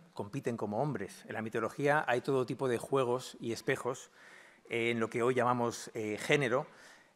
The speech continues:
que han interesado a literatos y a filósofos desde Platón a Ovidio. La conferencia de hoy es a cargo de la profesora Patricia Cañizares Ferriz. Es profesora titular de Filología Latina en la Universidad Complutense de Madrid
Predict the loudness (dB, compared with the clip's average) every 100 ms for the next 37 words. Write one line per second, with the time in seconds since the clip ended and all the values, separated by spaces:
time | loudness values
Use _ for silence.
0 | -8 2 2 4 4 4 4 2 4 6
1 | 6 6 4 0 0 2 2 2 2 0
2 | 0 -2 -2 -4 -4 -4 -4 -2 -2 -2
3 | -4 -6 -2 -2 -2 -6 -8 -10 -8 -8
4 | -6 -4 -4 -4 -8 -12 -20 _ -20 -20
5 | -20 -8 -2 0 2 0 4 6 8 6
6 | 4 -2 -2 2 2 4 4 2 -2 -2
7 | 4 4 4 -4 -6 -2 -2 -2 -4 -6
8 | -6 -8 -14 -14 -18 -20 _ -20 -20 -20
9 | -8 -6 -2 -2 4 4 4 4 6 6
10 | 4 0 0 2 2 4 2 0 -4 -4
11 | -8 -20 -20 -20 -8 -4 -4 0 0 0
12 | 0 0 0 -2 -4 -6 -6 -6 -4 -2
13 | 0 0